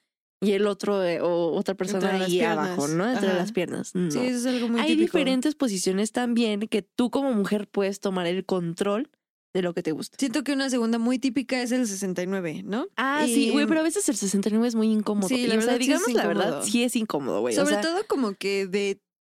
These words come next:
Speaker 2: de la mujer hacia el hombre, ¿no? Porque este, pues,
Speaker 1: Sí.
Speaker 2: el nepe, obviamente, parado.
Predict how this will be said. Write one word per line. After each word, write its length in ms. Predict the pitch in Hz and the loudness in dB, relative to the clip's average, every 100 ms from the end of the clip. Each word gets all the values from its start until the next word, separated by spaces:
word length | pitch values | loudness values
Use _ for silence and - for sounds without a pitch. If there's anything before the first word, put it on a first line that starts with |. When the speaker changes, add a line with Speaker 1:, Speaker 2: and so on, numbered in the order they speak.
| - | -4
Speaker 2:
de 480 | 208 208 208 208 202 | -2 0 0 0 -2
la 100 | 202 | -4
mujer 280 | 202 226 254 | -4 -2 -4
hacia 200 | 302 214 | -2 -2
el 80 | |
hombre, 260 | 180 170 - | -2 -4 -6
¿no? 200 | - 240 427 _ - | -6 -6 -8 _ -8
Porque 220 | 214 226 | -8 -6
este, 140 | - 339 | -2 2
pues, 120 | 370 370 | 4 4
Speaker 1:
Sí. 40 | |
Speaker 2:
el 140 | 294 262 | 2 0
nepe, 420 | 220 226 254 202 | -2 -2 -2 -2
obviamente, 520 | 196 190 190 196 196 | -2 -4 -4 -2 -2
parado. 560 | - 190 202 202 214 | -4 -6 -4 -4 -6